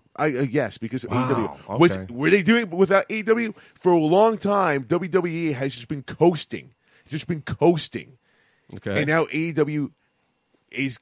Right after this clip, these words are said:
Speaker 1: kinda getting something going. I guess they're brand new. It's a pretty much a, uh, a Kickstarter company, but it's forcing W W E change quite a bit. Change with a different storyline. It's getting a little bit edgier.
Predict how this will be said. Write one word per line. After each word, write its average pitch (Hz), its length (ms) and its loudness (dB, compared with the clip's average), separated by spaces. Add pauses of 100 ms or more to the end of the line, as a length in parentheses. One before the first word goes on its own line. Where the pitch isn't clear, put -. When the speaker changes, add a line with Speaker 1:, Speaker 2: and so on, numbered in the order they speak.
Speaker 1:
kinda 147 480 -2
getting 156 240 -2
something 143 300 -8
going. 139 500 2 (420)
I 139 160 -2
guess 147 280 0
they're 123 100 0
brand 131 380 -2
new. 156 140 2
It's 98 120 -8
a 107 80 -14
pretty 151 360 -4
much 151 240 -2
a, 131 60 -6 (140)
uh, 95 320 -8 (120)
a 90 400 -4 (100)
Kickstarter 131 520 -4
company, 110 540 -10 (680)
but 143 220 0
it's 123 220 -10 (380)
forcing 143 320 -4
W 120 200 -4
W 117 200 -4
E - 20 -6
change 101 480 -12
quite 98 220 -6
a 101 40 -14
bit. - 340 -6
Change 123 280 -8
with 123 120 -10
a 113 40 -14
different 117 260 -8
storyline. 127 480 -4
It's 76 120 -16
getting 104 180 -12
a - 20 -10
little 120 140 -2
bit - 180 -6
edgier. 110 460 -4